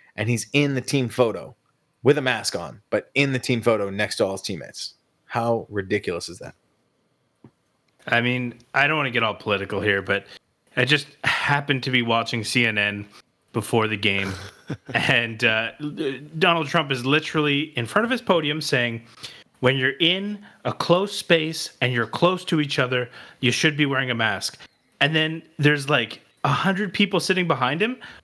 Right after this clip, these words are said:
Speaker 2: and they're all shoulder to shoulder on top of each other. Th-, no one's wearing a mask. There's two
Speaker 1: Of course.
Speaker 2: people.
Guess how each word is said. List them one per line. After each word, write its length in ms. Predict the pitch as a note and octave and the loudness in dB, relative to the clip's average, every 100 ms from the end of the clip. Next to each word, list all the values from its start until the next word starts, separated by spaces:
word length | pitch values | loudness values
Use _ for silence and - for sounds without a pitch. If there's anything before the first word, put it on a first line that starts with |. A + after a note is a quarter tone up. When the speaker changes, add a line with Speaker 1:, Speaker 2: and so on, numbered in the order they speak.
| _ | _
Speaker 2:
and 140 | C#3+ D3 | 0 2
they're 100 | D3+ | 0
all 140 | G#3 | 0
shoulder 380 | G#3+ - F#3+ B3 | -2 0 0 0
to 100 | B3+ | -2
shoulder 460 | - G#3+ G3+ A3+ - - - | 0 0 0 -2 -4 -4 2
on 180 | D#3 | 2
top 200 | F#3 G#3+ | 4 0
of 80 | G3+ | 0
each 140 | A3 G#3+ | 0 2
other. 260 | A3+ C4+ - - - _ _ | 2 -2 -8 -20 -20 _ _
Th-, 140 | D#3 - - | 0 2 2
no 200 | D#3+ F#3+ | 4 4
one's 220 | F#3+ E3 | 2 -2
wearing 200 | D#3+ C#3+ | -2 0
a 20 | |
mask. 360 | A2+ F#2+ - - | -2 -4 -8 2
There's 180 | C#3+ C#3 | 2 2
two 180 | - G#3 | 2 0
Speaker 1:
Of 60 | |
course. 100 | - | 2
Speaker 2:
people. 360 | G3+ D#3+ A2+ G2+ | 0 0 -2 -4